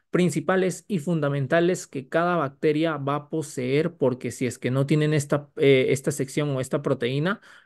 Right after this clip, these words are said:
pues la bacteria simplemente no podría sobrevivir. Y es por eso que son como receptores para antígenos estereotipados.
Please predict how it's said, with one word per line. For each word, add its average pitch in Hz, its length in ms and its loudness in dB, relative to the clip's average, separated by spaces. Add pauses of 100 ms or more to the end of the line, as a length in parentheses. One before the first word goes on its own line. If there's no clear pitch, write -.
(140)
pues 127 240 0
la 127 100 2
bacteria 131 380 2
simplemente 135 540 0
no 135 160 -2
podría 135 420 0
sobrevivir. 117 840 -4
Y 120 100 0
es 120 100 0
por 123 160 4
eso 127 180 2
que 117 120 -4
son 139 260 -2
como 135 200 0
receptores 131 840 -2 (100)
para 113 440 0
antígenos 143 680 -2
estereotipados. 139 1000 0